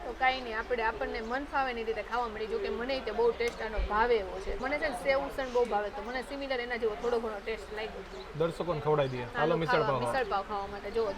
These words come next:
Speaker 1: દેખાવમાં તો બહુ એટલે બહુ ટેસ્ટી છે, ડિલિશિયસ લાગે છે ને.
Speaker 2: મસ્ત. જો મિસળ પાવ તો હું ને જાડુ ઉલાળી ગયા છે અને મેં મગાવી છે ચા. જાડુ,
Speaker 1: હમ.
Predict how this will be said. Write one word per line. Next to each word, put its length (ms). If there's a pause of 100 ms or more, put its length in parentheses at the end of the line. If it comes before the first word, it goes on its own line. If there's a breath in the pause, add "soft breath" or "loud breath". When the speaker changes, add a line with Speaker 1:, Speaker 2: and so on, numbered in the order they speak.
Speaker 1:
દેખાવમાં 420
તો 100
બહુ 160
એટલે 120
બહુ 160
ટેસ્ટી 500
છે, 100
ડિલિશિયસ 580
લાગે 260
છે 100
ને. 120 (640)
Speaker 2:
મસ્ત. 280
જો 140 (140)
મિસળ 420
પાવ 260
તો 60
હું 260
ને 60
જાડુ 220
ઉલાળી 320
ગયા 200
છે 220
અને 140
મેં 240
મગાવી 360
છે 120 (100)
ચા. 180 (100)
જાડુ, 200
Speaker 1:
હમ. 420